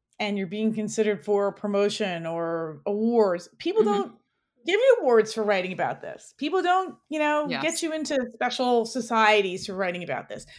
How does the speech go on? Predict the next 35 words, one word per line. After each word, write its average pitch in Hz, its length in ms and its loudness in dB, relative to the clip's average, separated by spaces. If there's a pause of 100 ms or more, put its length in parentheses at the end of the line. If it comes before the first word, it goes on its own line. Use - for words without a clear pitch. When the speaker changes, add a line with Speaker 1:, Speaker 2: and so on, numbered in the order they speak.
Speaker 1:
but 254 120 -2
they're 320 120 2
important. 311 680 -4 (360)
Speaker 2:
Mm-hmm. 175 300 -8 (120)
Speaker 1:
So 247 220 0 (380)
changing 311 720 -2
the 208 440 2
view 240 480 -2
of 185 380 -2
this 233 240 0
type 233 300 -2
of 175 160 -6
work 220 500 -6
is 208 180 -8
important. 220 640 -8 (120)
Speaker 2:
Mm-hmm. 170 300 -8 (560)
Speaker 1:
And 214 120 -4
that 254 200 0
goes 240 240 -4
for 262 140 -2
also 277 340 0
anything 262 380 -2
written 254 220 -2
about 214 480 2 (240)
improving 208 480 -6
D 240 240 -4
E 285 40 -4
I, 269 320 4
improving 190 440 -4
the 214 100 -6
culture 220 400 -2
Speaker 2:
Yes. 240 100 -2
Speaker 1:
of 220 60 -6
your 247 140 -4
job. 269 460 0